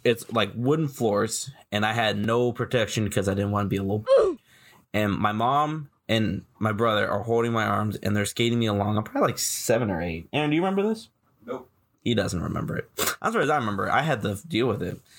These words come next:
Speaker 1: So they're skating me along, and, like, they're like, "All right, uh, we're gonna let you go, all right?" And they're, like, going faster and faster, and they're like, "We're gonna launch you forward, right?" And they, like, pull my arms back, like, in a slingshot motion, and they go, "One, two, three," and they launch me forward. And instead of going forward,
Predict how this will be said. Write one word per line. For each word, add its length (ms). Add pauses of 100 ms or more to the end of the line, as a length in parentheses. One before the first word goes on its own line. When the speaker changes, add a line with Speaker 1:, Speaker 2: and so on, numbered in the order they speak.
(260)
Speaker 1:
So 240
they're 140
skating 280
me 60
along, 400
and, 260
like, 160
they're 140
like, 240
"All 80
right, 180 (420)
uh, 240
we're 120
gonna 140
let 140
you 120
go, 260
all 60
right?" 240
And 120
they're, 80
like, 200
going 240
faster 320
and 80
faster, 260
and 100
they're 60
like, 140
"We're 120
gonna 120
launch 180
you 60
forward, 280
right?" 220 (240)
And 140
they, 100
like, 200
pull 200
my 120
arms 200
back, 260
like, 140
in 100
a 40
slingshot 420
motion, 340 (260)
and 80
they 40
go, 100
"One, 460
two, 280
three," 200
and 80
they 60
launch 360
me 100
forward. 380 (340)
And 200
instead 260
of 60
going 160
forward, 500